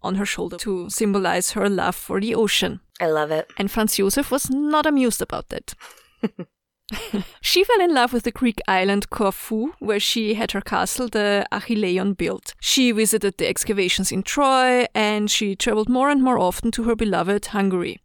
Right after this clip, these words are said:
Speaker 1: So Elizabeth, very much like her father, was rarely ever in Vienna. And when she was at court, she withdrew to her apartments, exercising relentlessly and going through all kinds of beauty treatments. For example, she drank meat juice every day.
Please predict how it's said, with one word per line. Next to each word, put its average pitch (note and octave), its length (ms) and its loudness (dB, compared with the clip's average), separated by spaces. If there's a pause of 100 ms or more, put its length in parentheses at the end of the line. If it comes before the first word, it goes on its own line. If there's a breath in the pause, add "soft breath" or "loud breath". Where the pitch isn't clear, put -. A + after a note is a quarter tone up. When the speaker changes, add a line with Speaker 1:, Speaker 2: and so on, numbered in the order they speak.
Speaker 1:
So G#3 680 2
Elizabeth, E4 540 0
very C#4 220 2
much C#4+ 280 -2
like B3+ 140 -2
her C4 80 0
father, G#3 360 0
was G3+ 200 -2
rarely G3 360 0
ever F3+ 280 -2
in F#3+ 180 0
Vienna. E3+ 520 -4 (120)
And G3 180 0
when F3+ 160 0
she B3 120 0
was C#4 180 2
at D#4 100 -4
court, D#4 480 0
she - 260 0
withdrew C#4 440 -2
to A#3 180 -2
her G#3+ 60 0
apartments, G3+ 720 -2 (180)
exercising C#4 640 2
relentlessly C4 1040 2
and G#3 240 0
going G3+ 280 0
through - 340 -2
all A#3+ 400 4
kinds - 380 -4
of G3+ 120 -6
beauty G3+ 240 -4
treatments. F#3+ 640 -6
For - 140 -2
example, G3 600 0
she G#3+ 180 0
drank F#3 400 -2
meat A#3+ 220 4
juice C4 420 0
every G3+ 300 0
day. G#3 340 2